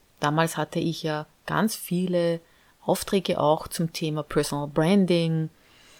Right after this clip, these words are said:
und Image Consultancy. Also ich habe Menschen einfach in ihrem eigenen Stil beraten. Und dann habe ich dieses Buch, äh,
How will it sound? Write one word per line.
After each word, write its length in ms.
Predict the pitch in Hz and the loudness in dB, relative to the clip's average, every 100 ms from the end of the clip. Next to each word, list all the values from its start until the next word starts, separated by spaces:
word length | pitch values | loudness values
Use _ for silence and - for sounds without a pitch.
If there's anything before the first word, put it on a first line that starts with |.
| _ | _
und 220 | - 160 - | -4 -4 2
Image 320 | 190 196 - | 4 4 2
Consultancy. 1120 | - 175 - 156 151 156 151 - 151 147 147 156 _ _ _ _ _ _ - | -2 0 2 0 0 -4 -4 -6 -6 -6 -8 -10 _ _ _ _ _ _ -8
Also 180 | 240 240 | -4 -2
ich 120 | 196 | 0
habe 160 | 170 165 | 0 0
Menschen 400 | 160 160 - - | 0 0 -2 -4
einfach 320 | 160 156 156 | -4 -4 -6
in 200 | - 165 | -4 -6
ihrem 240 | 170 156 156 | -4 -4 -4
eigenen 340 | 160 156 156 | -4 -4 -6
Stil 260 | - 277 240 | -2 0 0
beraten. 640 | 185 175 170 165 151 160 _ - - - - - - - _ | -2 -2 -6 -4 -6 -8 _ -20 -20 -20 -20 -20 -20 -20 _
Und 520 | 160 170 165 160 - _ - | -2 0 0 -2 -8 _ -10
dann 180 | 160 151 | -6 -4
habe 160 | 160 | -2
ich 80 | 220 | -4
dieses 320 | - 170 151 | -4 -4 -4
Buch, 460 | - 185 254 - - _ _ _ _ _ _ _ | -4 -2 -4 -6 -14 _ _ _ _ _ _ _
äh, 220 | 151 147 | -8 -6